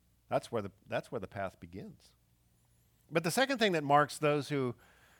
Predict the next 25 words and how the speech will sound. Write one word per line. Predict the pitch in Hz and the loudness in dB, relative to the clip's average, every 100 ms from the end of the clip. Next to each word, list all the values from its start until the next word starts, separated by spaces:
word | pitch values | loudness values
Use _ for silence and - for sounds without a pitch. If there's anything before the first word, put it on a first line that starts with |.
| - | -18
start | - 214 226 170 | 2 8 8 6
here | 185 175 143 | 4 6 6
and | 139 | 4
end | 156 | 0
up | 151 131 | 0 -2
in | 113 | -2
heaven | 156 139 98 107 - _ _ _ _ _ _ _ _ _ _ - | -2 -2 -4 -12 -18 _ _ _ _ _ _ _ _ _ _ -10
is | 120 110 - | -8 -8 -12
first | - 175 196 - | -6 -4 -4 -2
they've, | 147 156 156 - | -2 -2 -6 -14
they've | - 131 | -8 -4
gotten | 147 160 | -2 -4
thirsty | 123 165 185 - 110 | -6 -8 -8 -6 -4
and | 110 | -4
they've | 113 107 | -6 -8
accepted | 101 - 156 123 104 | -10 -8 -8 -8 -6
the | 104 | -4
life | 113 139 135 | -2 -4 -6
that | - 98 | -14 -12
Jesus | 117 110 95 | -12 -12 -12
offers, | - - - 90 | -10 -12 -14 -16
the | 95 | -16
forgiveness | 98 98 143 113 | -14 -12 -12 -10
he | |
offers, | 117 131 95 | -10 -8 -12